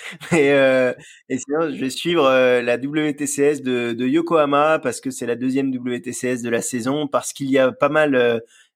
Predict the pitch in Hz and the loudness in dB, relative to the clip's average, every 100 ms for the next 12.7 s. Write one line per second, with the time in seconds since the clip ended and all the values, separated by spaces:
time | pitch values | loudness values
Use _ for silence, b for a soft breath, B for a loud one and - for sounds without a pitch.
0 | 113 113 123 123 - 135 135 117 113 120 | -2 0 2 0 0 -2 -2 -4 -4 -2
1 | 127 123 120 117 123 123 - 123 120 120 | 0 2 0 -2 -2 -2 -4 -6 0 2
2 | 135 123 120 127 120 123 120 135 151 151 | 2 -2 -2 -2 0 0 0 2 0 0
3 | b b b _ 117 120 120 117 117 117 | b b b _ 2 4 4 0 -2 -4
4 | 117 113 127 147 139 131 - 123 156 - | -4 -2 0 2 2 0 -4 -4 -4 -2
5 | 160 156 147 - 139 127 147 - _ _ | -2 -2 -2 -4 -2 0 -2 -4 _ _
6 | - 117 120 117 113 113 - 123 120 135 | -4 -2 2 2 2 2 0 -4 0 0
7 | 143 127 113 117 110 110 110 104 104 101 | 2 -2 0 2 2 2 0 0 0 0
8 | 95 113 117 - 120 123 120 117 113 127 | -2 -4 -4 -2 0 0 2 0 0 -2
9 | 123 117 117 120 123 131 120 113 113 113 | 0 0 2 2 4 4 4 2 2 2
10 | 110 113 113 117 110 120 123 120 113 120 | 0 -2 -8 -6 -4 -4 -4 -4 -4 0
11 | 135 127 - 123 113 107 110 120 113 127 | -2 -4 -6 -2 0 0 0 -2 -2 -2
12 | - 117 - 107 113 131 | -2 -6 -10 -2 0 0